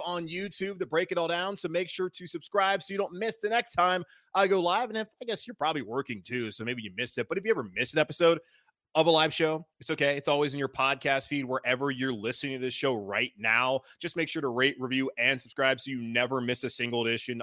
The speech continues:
of Locked On Panthers. And be sure to follow me on Twitter at Julian Council for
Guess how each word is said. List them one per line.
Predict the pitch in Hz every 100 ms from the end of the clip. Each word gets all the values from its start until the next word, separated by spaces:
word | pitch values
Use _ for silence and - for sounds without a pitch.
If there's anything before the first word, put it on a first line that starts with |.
| -
of | 131 127 131 135
Locked | 117 120 117 -
On | 117 113
Panthers. | 123 123 127 127 - - _ _
And | 196 226
be | 220
sure | -
to | 202
follow | 196 185 180
me | 151 156 202 -
on | 135
Twitter | - 143 156 -
at | 160 196
Julian | - 170 143 117
Council | 113 143 170 - 120
for | - 113 101